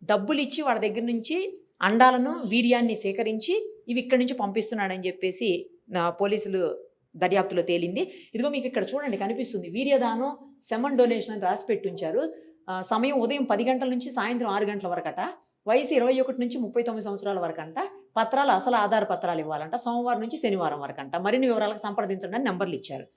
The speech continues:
ఆ, సేమ్ అదే ఇంగ్లీష్లో కూడా ఇక్కడ ఉంది. ఎంత దారుణం అంటే, ఇది ఒక నయా దందా అనమాట. అంటే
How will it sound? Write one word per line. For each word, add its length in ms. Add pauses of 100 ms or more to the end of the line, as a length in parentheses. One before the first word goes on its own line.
(160)
ఆ, 40
సేమ్ 260
అదే 180
ఇంగ్లీష్లో 360
కూడా 120
ఇక్కడ 140
ఉంది. 360 (140)
ఎంత 280
దారుణం 400
అంటే, 500
ఇది 140
ఒక 80
నయా 280
దందా 300
అనమాట. 360
అంటే 540